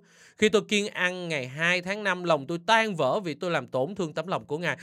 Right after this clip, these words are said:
Sự buồn rầu tinh kính đó dẫn tới sự ăn năn, nó dẫn tôi đến sự cứu rỗi. Có một sự khác biệt bạn có thể có, tôi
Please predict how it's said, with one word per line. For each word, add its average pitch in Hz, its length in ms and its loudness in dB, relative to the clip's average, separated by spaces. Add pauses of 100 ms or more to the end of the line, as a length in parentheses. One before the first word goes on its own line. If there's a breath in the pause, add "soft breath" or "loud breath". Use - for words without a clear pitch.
(160 loud breath)
Sự 220 160 2
buồn 208 320 4
rầu 196 260 4
tinh 240 260 -2
kính 269 220 -4
đó 269 120 4
dẫn 175 320 -2
tới 254 100 0
sự 143 160 -4
ăn 202 320 -2
năn, 202 180 -2
nó 240 60 -2
dẫn 196 340 0
tôi 240 100 4
đến 285 120 0
sự 185 220 -2
cứu 247 180 0
rỗi. 202 320 4 (400 soft breath)
Có 285 200 4
một 254 200 2
sự 180 120 0
khác 294 260 2
biệt 185 300 2
bạn 165 200 2
có 247 100 -2
thể 185 160 -2
có, 220 300 2
tôi 208 260 2